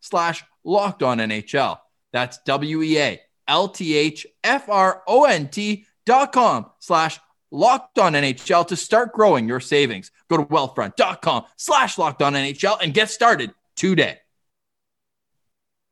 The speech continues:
All right, Pilsy, let's hope this is our last season of Sens Abroad where we're not following the Ottawa Senators, but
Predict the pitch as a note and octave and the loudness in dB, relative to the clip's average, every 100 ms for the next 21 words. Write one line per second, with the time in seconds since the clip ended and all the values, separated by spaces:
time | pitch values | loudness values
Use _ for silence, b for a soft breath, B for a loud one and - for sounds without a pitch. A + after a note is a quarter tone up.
0 | _ _ _ _ _ _ _ _ _ _ | _ _ _ _ _ _ _ _ _ _
1 | _ _ B2+ D#3+ E3+ E3 D3+ D3+ D3 E3+ | _ _ 2 4 6 4 4 2 0 2
2 | D#3+ E3 D#3+ F#3 F#3 F#3 G3+ D#3 F3+ E3 | 4 4 4 4 2 2 2 0 -6 -4
3 | E3 D#3+ D#3+ D3 D3+ D#3 E3+ F3+ - F#3 | 0 2 4 4 4 4 2 -2 -8 -6
4 | E3 D3+ F3 D3 B2+ - D3+ E3 D3+ D#3+ | -4 -2 -2 -4 -8 -4 0 0 0 -2
5 | C#3+ D3+ D3 C#3+ D3 D3+ C#3 C#3+ C#3 C3+ | -2 2 4 4 4 0 2 2 4 2
6 | C3 B B C3+ D3 D3+ D#3 D3+ D3+ C#3 | -2 B B 0 2 2 4 4 4 2
7 | C#3 C#3 F#3+ A#3 F#3+ D3+ - D3+ D3 C#3+ | 2 4 6 6 4 2 2 2 2 0
8 | D#3 - b _ C#3 E3 G#3 | 0 -4 b _ 0 2 2